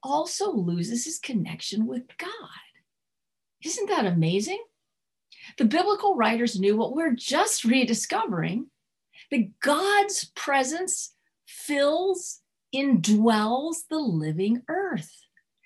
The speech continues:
And when we destroy the earth, we are alienating ourselves from our Creator God.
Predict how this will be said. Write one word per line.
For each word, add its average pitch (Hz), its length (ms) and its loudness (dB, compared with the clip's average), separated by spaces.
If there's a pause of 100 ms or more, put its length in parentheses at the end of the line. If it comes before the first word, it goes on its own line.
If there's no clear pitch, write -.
And 233 120 4
when 254 140 4
we 254 120 4
destroy 254 840 0
the 240 180 2
earth, - 320 -6 (420)
we 240 340 0
are 240 220 -8 (160)
alienating 214 1040 2
ourselves 170 800 -6 (340)
from 214 280 0
our 156 240 0
Creator 156 640 -6
God. - 460 -20